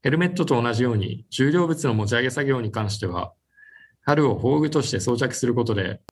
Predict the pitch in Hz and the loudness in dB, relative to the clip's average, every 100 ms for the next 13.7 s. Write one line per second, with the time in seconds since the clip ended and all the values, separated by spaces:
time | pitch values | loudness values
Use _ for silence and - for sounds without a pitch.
0 | _ _ - 143 147 151 127 139 151 147 | _ _ -2 0 0 0 0 -2 0 0
1 | 147 143 151 151 151 156 156 131 101 107 | 0 0 0 -2 -2 -2 0 0 -2 -2
2 | 117 123 147 160 - 160 120 117 113 127 | -2 0 0 0 -2 -2 0 0 0 0
3 | 139 139 110 101 - 90 85 92 - - | -2 -2 -2 -2 -4 -6 -6 -8 -10 -16
4 | - - - - - - _ _ _ _ | -20 -20 -20 -20 -20 -20 _ _ _ _
5 | - 143 160 165 160 151 160 151 160 147 | -2 2 2 2 2 0 0 0 2 2
6 | 117 127 135 123 107 110 101 101 95 113 | 0 0 -2 -2 -2 -2 -2 -4 -4 -4
7 | 127 131 143 139 135 120 117 113 - 123 | -2 0 0 2 0 2 0 -2 -2 -2
8 | 143 143 156 - 104 101 90 95 90 - | 0 0 0 -2 -2 -2 -2 -8 -8 -12
9 | - _ _ _ _ _ _ _ _ _ | -14 _ _ _ _ _ _ _ _ _
10 | _ _ _ _ _ _ _ _ _ _ | _ _ _ _ _ _ _ _ _ _
11 | _ _ _ _ _ _ _ _ _ _ | _ _ _ _ _ _ _ _ _ _
12 | _ _ _ _ _ _ _ _ _ _ | _ _ _ _ _ _ _ _ _ _
13 | _ - 160 151 120 92 - | _ 0 2 2 2 -2 -8